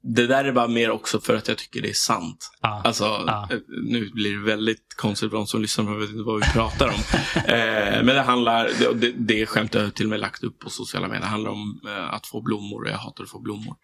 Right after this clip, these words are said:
Speaker 2: Ja.
Speaker 1: Eh, kan man gå och kolla på. På, på mina sociala medier. Tror jag har lagt upp det. Ja, skitsamma. Men då, då i alla fall, eh, när man testar skämt
Speaker 2: Mm.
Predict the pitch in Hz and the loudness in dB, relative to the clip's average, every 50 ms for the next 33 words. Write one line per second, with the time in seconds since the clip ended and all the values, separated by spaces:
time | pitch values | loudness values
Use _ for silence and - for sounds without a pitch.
0 | - - - - - - 120 107 104 95 - - - 104 104 101 98 104 107 104 | -20 -18 -16 -10 -4 -4 -2 -2 -4 -6 -4 -2 0 2 2 2 2 2 0 0
1 | 104 101 92 - - _ _ _ _ _ _ _ _ - - 101 98 95 - 98 | 0 -2 -2 -4 -8 _ _ _ _ _ _ _ _ -6 -4 -4 -2 -2 -4 -6
2 | - - - 98 101 101 - - - - - _ _ _ _ _ _ _ _ _ | -6 -6 -6 -6 -6 -6 -8 -10 -12 -12 -14 _ _ _ _ _ _ _ _ _
3 | _ _ _ _ _ _ _ - - 101 - _ _ 110 110 104 110 127 113 110 | _ _ _ _ _ _ _ -12 -10 -10 -10 _ _ -14 -12 -10 -10 -10 -8 -8
4 | - - - - - 107 101 104 - - - _ _ _ _ - - - 107 101 | -8 -8 -8 -8 -8 -8 -8 -8 -10 -12 -14 _ _ _ _ -18 -12 -10 -10 -10
5 | - - - - - _ _ _ _ _ _ _ _ _ _ _ _ _ - 110 | -10 -14 -18 -20 -20 _ _ _ _ _ _ _ _ _ _ _ _ _ 0 0
6 | 107 - - _ - - - - - - - - - 147 127 - 151 139 127 113 | 2 0 -2 _ -14 -10 -8 -8 -8 -8 -8 0 2 2 4 4 4 4 4 4
7 | 113 120 123 131 127 139 139 - - 135 127 139 147 151 143 135 127 117 117 113 | 4 4 4 4 4 2 0 0 2 4 4 4 6 4 4 4 4 2 2 0
8 | - - 113 110 110 110 110 104 - - - 113 107 104 104 98 - - 113 117 | 2 2 2 4 4 2 0 0 0 2 2 2 2 2 2 -2 0 2 2 4
9 | 120 120 - 147 139 - - 160 143 - 104 110 110 110 - - - _ _ _ | 4 4 2 0 2 4 2 2 2 2 0 0 0 -2 -6 -10 -18 _ _ _
10 | _ _ - 120 120 113 104 | _ _ -4 -4 -4 -4 -6